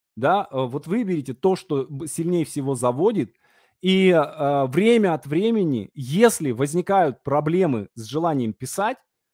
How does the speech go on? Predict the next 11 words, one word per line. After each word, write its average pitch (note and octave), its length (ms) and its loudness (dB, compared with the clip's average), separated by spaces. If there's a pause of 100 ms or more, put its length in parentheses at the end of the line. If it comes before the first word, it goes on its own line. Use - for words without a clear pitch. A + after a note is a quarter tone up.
(440)
то F#3+ 140 2
можно G#3 400 2
показывать G#3 680 -2
себе F#3 260 -4
эти F#3+ 140 -4
картинки. D#3+ 680 -8 (1800)
Вот C#3 160 -6
это A3 220 -2
ощущение F#3+ 800 -4
расслабленности, C3+ 880 -2
да? F3 340 -6